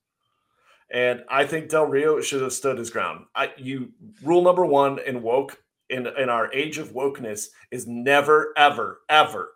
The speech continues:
ever, ever, ever apologize to the woke mob. I don't give a shit if they're upset.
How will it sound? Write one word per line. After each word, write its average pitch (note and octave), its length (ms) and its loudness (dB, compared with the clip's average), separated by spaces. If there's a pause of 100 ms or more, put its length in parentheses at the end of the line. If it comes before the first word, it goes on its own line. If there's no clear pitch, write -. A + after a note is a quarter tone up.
ever, D#3 500 4
ever, D3 540 4
ever C#3 440 4
apologize G#2 800 -6 (280)
to B2+ 80 -12
the A#2+ 80 -8
woke A2 280 -8
mob. F2+ 280 -12 (420)
I C3 140 4
don't E3 180 -2
give C3 140 -4
a F#2 80 -10
shit - 500 -4
if - 140 -16
they're G2+ 180 -6
upset. - 400 -10